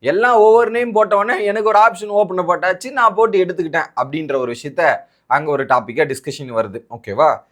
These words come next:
இதை என்ன பண்றாங்க, வீட்டுக்குள்ள போனவொடனே கானா வினோத் திரும்ப ஒரு பிராங்க் பண்றாங்க. அங்க ஒரு லெட்டர் இருக்கு, நேத்து நைட்டே ஒரு லெட்டர் வந்திருக்கு பாரு. "So, உங்களுக்கு கொடுக்கப்பட்ட வேலையை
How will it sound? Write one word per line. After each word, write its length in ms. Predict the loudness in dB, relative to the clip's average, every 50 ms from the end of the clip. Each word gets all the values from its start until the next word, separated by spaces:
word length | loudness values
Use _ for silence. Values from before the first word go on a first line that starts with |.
| _ _ _
இதை 260 | _ -6 -2 2 2 2
என்ன 180 | 2 2 0 0 0 0
பண்றாங்க, 340 | -2 0 0 0 0 0 0 0 0 0
வீட்டுக்குள்ள 400 | -2 -2 -2 -2 0 0 0 0 0
போனவொடனே 360 | -2 -2 -2 -2 -4 -4 -2
கானா 300 | 0 0 0 0 -2 -4
வினோத் 380 | -4 -6 -6 -4 -2 -2 -2 -2
திரும்ப 280 | -2 -2 -2 0 0 0
ஒரு 160 | 0 0 0
பிராங்க் 320 | 2 2 2 2 0 -4 -10
பண்றாங்க. 420 | -10 -6 -6 -6 -6 -8 -12 -18 _ _
அங்க 180 | -14 -6 -4 -4
ஒரு 120 | -2 0
லெட்டர் 340 | 0 0 0 0 -2 -6 -6
இருக்கு, 560 | -6 -8 -10 -8 -4 -2 -2 -2 -2 -4 -8 _ _ _ _ _ _ -4 -2
நேத்து 260 | 0 0 0 -2 -2
நைட்டே 320 | 0 0 0 2 2 2 2
ஒரு 120 | 4 2 2 0
லெட்டர் 220 | 0 0 -2 -2 -4
வந்திருக்கு 280 | -4 -4 -6 -6 -4
பாரு. 200 | -2 -2 -2 -2 -4
"So, 180 | -6 -4 -2 0 2 2 0
உங்களுக்கு 440 | 0 -2 0 0 0 0 -2 -4 -4
கொடுக்கப்பட்ட 580 | -2 -2 -2 0 0 -2 -2 -2 -2 -2 -2 0
வேலையை 520 | 2 2 2 2 0 0 -2 -4 -6 -8